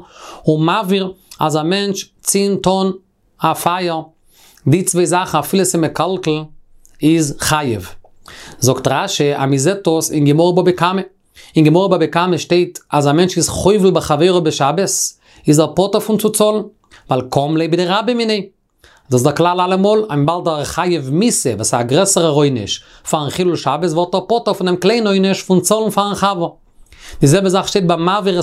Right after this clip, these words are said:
הגדול פון דעם חבר, איז ער פטור פון צאלן, טא מען מאכט דאס שבת,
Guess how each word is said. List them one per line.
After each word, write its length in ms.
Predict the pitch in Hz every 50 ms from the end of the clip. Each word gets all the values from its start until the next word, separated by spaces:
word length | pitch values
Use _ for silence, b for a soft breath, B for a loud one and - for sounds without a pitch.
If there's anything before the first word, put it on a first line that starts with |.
| 175 -
הגדול 420 | 160 147 143 151 190 208 180 196
פון 160 | 180 - 185
דעם 120 | 175 165 156
חבר, 400 | - 139 143 147 147 160 190 202 196 - - - - _ _ B B B B B B -
איז 100 | 139 131
ער 100 | 143 135
פטור 340 | 127 - 175 190 196 - 202
פון 200 | - - 185 165
צאלן, 460 | - - 175 185 180 175 160 135 120
טא 100 | 117 160
מען 140 | 156 151 147
מאכט 220 | 160 165 - -
דאס 80 | 165 147
שבת, 440 | - - 139 131 135 135 165 180